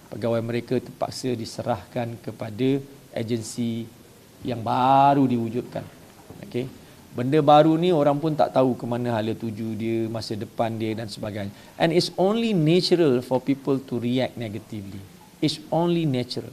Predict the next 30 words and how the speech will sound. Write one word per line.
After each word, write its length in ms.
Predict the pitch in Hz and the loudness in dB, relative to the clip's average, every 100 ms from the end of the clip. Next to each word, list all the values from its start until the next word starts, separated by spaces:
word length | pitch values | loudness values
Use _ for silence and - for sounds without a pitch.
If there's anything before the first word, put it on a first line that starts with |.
| - - | -14 -10
Dan 160 | 117 | -8
saya 320 | - 131 127 | 0 2 2
faham 400 | 120 - 113 127 | 0 -6 -4 -4
dan 160 | 123 117 | -4 -6
saya 320 | - 131 131 - | -2 0 0 0
embrace 480 | 143 135 117 101 - | 0 0 -2 -6 -12
that. 120 | - - - - - - - - - | -18 -20 -20 -20 -20 -20 -20 -18 -10
Seperti 320 | 156 185 208 | -2 4 8
mana 240 | 208 226 226 | 8 6 4
P 80 | 180 | 10
D 80 | 175 | 10
R 80 | 175 | 12
M 160 | 190 170 | 8 6
satu 160 | 165 | 4
ketika 480 | 170 165 165 185 180 | 2 2 4 6 6
dulu 240 | 165 170 180 | 6 4 2
hilang 560 | 165 160 156 156 156 | 4 6 6 4 -2
pasukan 400 | 143 147 147 147 | -4 -4 4 4
Marine, 400 | 139 135 190 196 - - - - - - - | 6 6 4 2 -10 -20 -20 -20 -20 -20 -8
begitu 480 | 131 131 135 156 143 | 0 2 4 4 4
jugalah 880 | 131 131 135 - - - - 127 123 - - | 6 6 6 4 -10 -20 2 4 4 0 -8
mereka 480 | 113 123 127 123 | -2 0 0 0
rasai 560 | 120 127 117 143 165 - | 0 0 2 4 2 0
apabila 400 | - 113 113 113 | -6 -4 -4 -4
mereka 320 | 110 117 - | -4 -6 -6
kehilangan 640 | 113 117 110 113 113 110 104 | -8 -8 -8 -8 -8 -8 -8
pegawai 480 | 107 110 107 104 | -8 -6 -6 -8
mereka. 280 | 101 101 - - - - - - - | -8 -10 -14 -20 -20 -20 -20 -20 -14
Okey. 240 | - 123 143 - - - - - - - - | -4 -4 -4 -12 -20 -20 -20 -20 -20 -20 -14
Puan, 480 | 147 160 160 156 156 | 2 4 4 2 -2